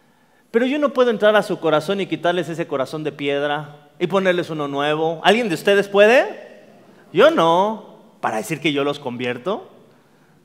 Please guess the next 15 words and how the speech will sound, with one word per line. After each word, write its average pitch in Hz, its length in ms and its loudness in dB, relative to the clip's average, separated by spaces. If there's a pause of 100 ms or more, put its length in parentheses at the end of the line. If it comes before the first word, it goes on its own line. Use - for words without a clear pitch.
ni 127 120 -10
en 120 160 -10
sapos. 190 540 2 (2500)
Yo 139 80 -10
no 147 100 -10
tengo 190 180 -2
el 220 100 -4
poder, 127 360 -4
la 151 160 -6
capacidad 120 840 -8 (260)
de 123 80 -12
entrar 123 340 -6
a 127 120 -8
tu 127 80 -12
mente, 117 640 -12